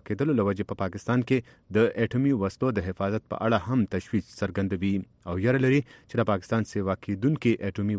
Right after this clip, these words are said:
وسلې د وسلوالو لاسته پرېوتلی شي، خو پاکستان دا یرې بې ځایه ګڼي. د پاکستان د سمندري ځواکونو مشر عباسي په دې اړه وویل چې دوی د خپلو اټومي وسلو د حفاظت لپاره کوټلي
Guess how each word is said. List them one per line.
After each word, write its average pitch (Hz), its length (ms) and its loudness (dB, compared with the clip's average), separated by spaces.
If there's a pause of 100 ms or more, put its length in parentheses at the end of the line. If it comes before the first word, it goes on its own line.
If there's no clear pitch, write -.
وسلې 123 680 -2
د 113 80 4
وسلوالو 120 520 2
لاسته 107 340 -2 (180)
پرېوتلی 107 560 2
شي، 101 140 0 (400)
خو 143 160 2
پاکستان 135 460 0
دا 104 100 0
یرې 110 280 0 (200)
بې 120 100 4 (100)
ځایه 92 280 0
ګڼي. 98 240 0 (500)
د 143 180 8
پاکستان 156 360 2
د 147 60 0
سمندري 127 380 0
ځواکونو 117 380 0
مشر 117 260 -2
عباسي 95 480 -4
په 101 80 0
دې 101 160 -2
اړه 101 160 -2
وویل 120 320 2
چې 101 160 -2
دوی 120 100 0 (140)
د 104 80 -4
خپلو 113 260 -2
اټومي 101 380 -4
وسلو 98 340 -4
د 104 80 0
حفاظت 107 380 -6
لپاره 127 280 0 (400)
کوټلي 143 260 4